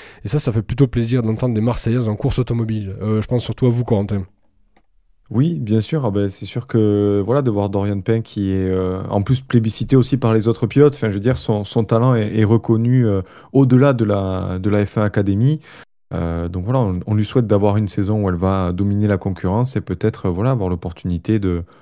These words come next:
Speaker 2: pourquoi pas, conduire peut-être un peu plus de, de Formule un, d'avoir des essais, et cetera. Enfin, je pense que voilà, pour, euh, pour elle, pour le développement du sport automobile aussi, euh, au niveau féminin, c'est, c'est important. Donc, euh, voilà,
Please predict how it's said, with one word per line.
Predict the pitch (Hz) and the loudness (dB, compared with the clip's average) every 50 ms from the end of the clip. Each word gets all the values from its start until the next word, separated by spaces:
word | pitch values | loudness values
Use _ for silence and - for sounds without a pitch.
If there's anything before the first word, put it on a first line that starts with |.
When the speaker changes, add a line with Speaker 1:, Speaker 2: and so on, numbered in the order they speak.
| _ _ _ _ - | _ _ _ _ -12
Speaker 2:
pourquoi | - 87 - - 95 85 | -10 -8 -4 -4 -4 0
pas, | - 110 110 | 2 0 0
conduire | - - 101 95 104 92 | 2 0 -2 0 -2 -2
peut-être | - - 98 98 92 - 110 | -2 -2 -2 -2 -2 -2 -2
un | 98 | -2
peu | 95 104 | 0 -2
plus | 90 - - 110 101 | -2 0 -2 -2 0
de, | 98 104 98 95 98 | 2 2 2 2 2
de | 95 98 | 0 -2
Formule | - - 98 92 92 90 90 95 | -2 -2 -2 -2 -2 0 0 0
un, | 107 110 110 | 0 0 2
d'avoir | 104 90 92 90 87 | 0 0 0 0 -2
des | 95 90 90 98 | -2 -4 -4 -4
essais, | 90 - - 123 123 | -4 -2 0 0 0
et | 113 - | 0 0
cetera. | - 95 85 - 95 92 104 | -4 -6 -4 -4 -4 -4 -4
Enfin, | 107 - - 90 | -4 -4 -6 -10
je | - | -8
pense | - 98 90 - | -6 -8 -8 -8
que | - - | -6 -4
voilà, | 92 92 95 90 | -4 -2 -2 -4
pour, | - - 98 90 90 | -6 -6 -6 -4 -4
euh, | 90 87 - - - - - - _ - | -4 -4 -6 -10 -20 -20 -20 -20 _ -10
pour | - 104 101 117 | -4 0 2 4
elle, | 139 143 139 127 | 4 4 4 2
pour | 135 117 | 4 2
le | 110 104 | 2 4
développement | 104 104 101 107 - - 113 107 | 4 2 0 0 -2 -2 -2 -4
du | 107 | -4
sport | 101 - - 110 104 | -4 -6 -4 -2 -2
automobile | 101 - 110 104 101 98 92 95 104 101 | -2 -2 -2 -2 -2 -2 -2 -2 -2 -4
aussi, | 98 90 - - 104 104 101 98 | -4 -4 -6 -8 -6 -6 -4 -4
euh, | 92 90 87 87 87 | -2 -2 -2 -4 -4
au | 90 95 | -4 -4
niveau | 98 98 92 101 98 | -4 -4 -4 -6 -6
féminin, | - - 95 95 92 98 104 110 | -6 -4 -4 -4 -2 -2 -2 -4
c'est, | - - 98 92 87 85 90 | -4 -4 -4 -4 -4 -4 -6
c'est | - - 107 | -6 -4 -2
important. | 104 98 87 107 92 - - 104 107 110 | -2 -2 -2 -4 -4 -2 0 0 0 0
Donc, | 107 101 92 - - | -2 -4 -6 -4 -6
euh, | 87 | -6
voilà, | 87 87 87 87 | -4 -4 -6 -8